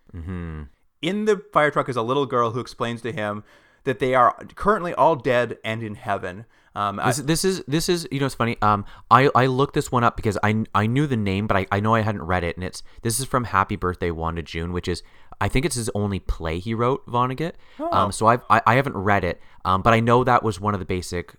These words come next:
Speaker 1: uh, that was where the idea comes from, which is a girl named Wanda June who died being hit by an ice cream truck, but she's in heaven now and she's cool with it because she's like, "It's worth it 'cause it's awesome here and everything's great." And, um,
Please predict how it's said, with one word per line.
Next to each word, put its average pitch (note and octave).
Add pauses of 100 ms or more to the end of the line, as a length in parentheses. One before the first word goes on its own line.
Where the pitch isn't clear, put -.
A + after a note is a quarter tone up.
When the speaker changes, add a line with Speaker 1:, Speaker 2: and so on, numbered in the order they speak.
Speaker 1:
uh, D#2+
that F#2
was F2+
where G2
the E2
idea E2+
comes E2
from, D#2+
which D#2
is D#2+ (360)
a G2+
girl G#2
named G2
Wanda F#2
June F2+
who E2+ (300)
died D#2+
being E2+
hit D#2 (200)
by G2
an G2+
ice A#2
cream F2+
truck, D#2+ (200)
but G2+
she's F2
in G2+
heaven A#2+
now G2+
and F2+
she's -
cool G#3+
with A#2+
it A2
because G#2+
she's G2+
like, G2 (380)
"It's -
worth D#3+
it D2
'cause E2
it's D2
awesome F#2+
here D2+
and D#2+ (460)
everything's F#2
great." E2 (360)
And, F2+ (300)
um, D2+